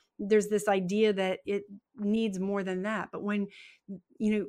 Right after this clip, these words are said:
for your nervous system, it's on such a, you know, tender, vulnerable little space that these are things that with practice,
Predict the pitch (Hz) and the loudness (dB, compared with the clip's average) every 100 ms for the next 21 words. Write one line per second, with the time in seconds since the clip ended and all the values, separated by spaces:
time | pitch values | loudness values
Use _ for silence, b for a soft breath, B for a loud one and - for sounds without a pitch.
0 | - - 233 220 220 277 320 208 - 208 | -6 -2 0 0 0 -2 -4 -6 -6 -8
1 | - - 214 202 - - 254 254 - _ | -8 -4 -4 -4 -8 -6 -6 -6 -16 _
2 | - 208 208 226 208 202 - - 254 254 | -14 -14 -10 -6 -4 -4 -8 -6 0 2
3 | 247 226 208 220 226 202 208 208 196 - | 2 2 0 -2 -2 0 0 0 -2 -6
4 | - 220 202 175 - - b b - 208 | -4 -2 -2 -4 -10 -18 b b -8 -4
5 | 208 254 269 262 - 254 247 233 202 196 | 0 0 0 -4 -2 0 0 0 -2 -2
6 | 202 196 - 202 208 240 - - - - | -4 -4 -4 2 2 0 -6 -10 -10 -14
7 | - | -18